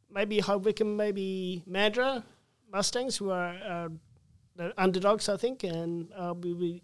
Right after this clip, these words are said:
and obviously Carbinia, who finished second in premiers last year, but we hope to go one better and get it, get the win this year.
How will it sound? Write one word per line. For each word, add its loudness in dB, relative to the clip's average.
and -4
obviously -2
Carbinia, 2
who -2
finished -2
second -4
in -10
premiers -2
last -4
year, -2
but -10
we -4
hope -4
to -4
go -6
one -4
better -6
and -4
get -6
it, -8
get -4
the -2
win 4
this 6
year. -2